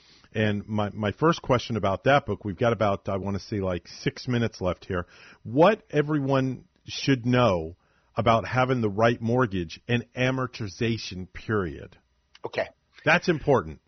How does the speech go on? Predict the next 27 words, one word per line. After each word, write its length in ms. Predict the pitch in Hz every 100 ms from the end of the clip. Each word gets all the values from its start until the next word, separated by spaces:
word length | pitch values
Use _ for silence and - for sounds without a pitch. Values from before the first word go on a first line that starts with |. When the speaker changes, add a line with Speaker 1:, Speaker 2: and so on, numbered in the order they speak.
| _ _ _ _ _ -
Speaker 2:
That, 100 | 175 165
that 120 | 175
is 140 | 160
important. 280 | 117 107 95
By 100 | 214
the 40 |
way, 40 | 180
I 40 |
want 160 | 190 240
everybody 300 | 185 190 180
to 80 | 160
understand, 640 | 135 - - 151 104 92
and 100 | 117
this 140 | 147 -
is 80 |
true 240 | - 170 151
for 140 | 139
me 220 | 113 147
when 100 | 147
I 60 | 135
speak, 440 | - - 196 - - -
this 140 | 123
is 100 | 127
true 180 | - 151
when 100 | 123
I 100 | 120
write, 320 | 135 151 -